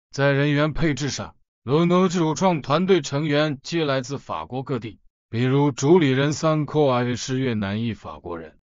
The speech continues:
从小在父母开业至今已超过四十余年的粤式餐厅中长大。此前，桑科尔在曾经的上海初代网红店服役，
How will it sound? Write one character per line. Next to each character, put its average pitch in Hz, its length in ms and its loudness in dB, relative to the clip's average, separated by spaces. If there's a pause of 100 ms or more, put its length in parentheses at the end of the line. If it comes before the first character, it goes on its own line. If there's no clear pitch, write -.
从 190 240 4
小 156 220 4
在 165 200 2
父 220 220 2
母 131 240 2
开 175 180 0
业 170 160 4
至 147 160 -4
今 160 240 0
已 123 160 2
超 185 260 2
过 151 160 4
四 175 280 -2
十 147 200 -2
余 156 140 -4
年 143 200 -2
的 143 100 -2
粤 131 180 0
式 104 160 -8
餐 135 280 -4
厅 123 160 -4
中 131 180 -4
长 82 200 -12
大。 82 180 -14 (200)
此 139 220 2
前， 147 380 4
桑 156 400 2
科 147 140 2
尔 135 180 4
在 131 220 0
曾 131 280 0
经 165 200 0
的 127 220 2
上 139 340 0
海 87 200 -8
初 160 220 -6
代 143 160 2
网 104 240 -2
红 135 200 -2
店 156 180 0
服 127 160 -4
役， 127 300 2